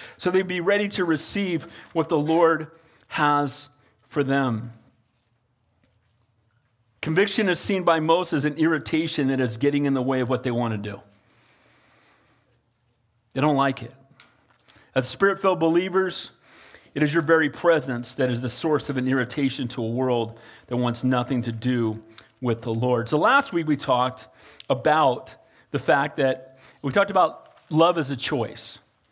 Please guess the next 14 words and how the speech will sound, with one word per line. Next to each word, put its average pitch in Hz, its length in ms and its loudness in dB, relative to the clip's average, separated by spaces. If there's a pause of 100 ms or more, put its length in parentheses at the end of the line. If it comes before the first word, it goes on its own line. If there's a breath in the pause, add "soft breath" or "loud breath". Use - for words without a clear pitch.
(500 soft breath)
So 185 220 2
love 202 340 4
is 262 120 -2
a 262 60 0
choice, 156 500 0
and 175 140 2
it's 170 200 -2
true 214 320 4
because, 185 560 0 (320 loud breath)
uh, 156 300 4 (340 loud breath)
you 190 100 0
know, 170 80 4
pers-, 269 280 2 (140)
per-, 233 240 2